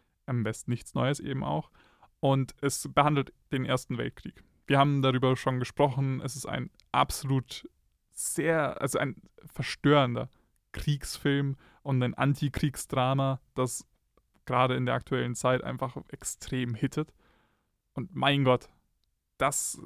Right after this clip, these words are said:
das war, das war echt, echt unangenehm, diesen Film zu sehen und nichtsdestotrotz eine der wichtigsten Kinoerfahrungen, die ich hatte, weil ich hatte das Glück,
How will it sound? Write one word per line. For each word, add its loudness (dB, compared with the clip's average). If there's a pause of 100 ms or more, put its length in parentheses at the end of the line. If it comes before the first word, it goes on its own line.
das -6
war, -2
das -12
war -4
echt, -12 (240)
echt -8
unangenehm, 2
diesen 2
Film 0
zu -4
sehen 4
und -4
nichtsdestotrotz -4
eine -2 (440)
der 2
wichtigsten -2
Kinoerfahrungen, -2
die -6
ich -10
hatte, -4 (360)
weil 2
ich -4
hatte -2
das -12
Glück, -10